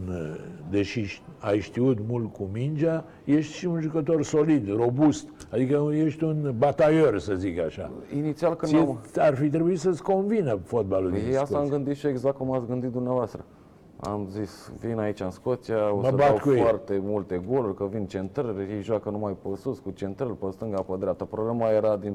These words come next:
Speaker 2: punct de vedere că sărea mingea din colțul mesei, nu aveau această abilitate de a spune centrările. Eu atacam scurt, mi-, mingea venea pe bara a doua sau mă duceam pe bara a doua, venea prin spatele porții. Și atunci mi-a fost destul de greu la început să mă adaptez, de-aia și am avut o perioadă în care nu am marcat,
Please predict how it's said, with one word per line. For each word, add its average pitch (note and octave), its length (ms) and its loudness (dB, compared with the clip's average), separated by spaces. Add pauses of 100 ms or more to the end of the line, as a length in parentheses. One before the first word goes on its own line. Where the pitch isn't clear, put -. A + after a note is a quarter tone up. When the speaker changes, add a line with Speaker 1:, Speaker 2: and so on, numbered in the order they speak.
Speaker 2:
punct G#2 180 -6
de G#2 80 -4
vedere G2+ 580 -4
că G2 140 -6
sărea G2 260 0
mingea G2+ 220 0
din G2 160 0 (200)
colțul G2+ 280 0
mesei, G2 280 -4
nu G2+ 100 0
aveau G#2 240 2
această G2 320 -2
abilitate G2 520 0
de F2+ 100 -4
a F2 40 -2
spune G2 300 -6
centrările. F#2 420 -2
Eu F2 100 0
atacam F#2 340 0
scurt, F#2+ 340 -6
mi-, F#2+ 240 -4
mingea F#2+ 260 0
venea F#2+ 240 0
pe F#2+ 140 -4 (420)
bara G2 260 4
a G2 60 4
doua G2 260 4
sau D#2+ 280 -4 (480)
mă E2 100 -6
duceam G2+ 240 0
pe G2+ 100 0
bara G2 240 4
a G2+ 40 2
doua, G#2 200 2
venea G#2 220 0
prin G2+ 140 -4
spatele G2+ 380 -2
porții. G2 400 -4
Și - 120 -8
atunci B2 320 -4 (720)
mi-a A2 200 0
fost C3+ 260 0
destul C3 300 0
de A#2+ 120 0
greu A#2+ 220 2
la A2 100 2
început G#2 480 -2
să - 160 -6
mă G2 80 0
adaptez, F#2+ 320 -2
de-aia G2 220 2
și F#2+ 140 -8
am F#2+ 100 -2
avut F#2+ 180 -2
o G2+ 60 0
perioadă F#2+ 280 0
în F2+ 60 -6
care F2+ 160 -2
nu G2 140 0
am A#2 120 4
marcat, G#2 460 0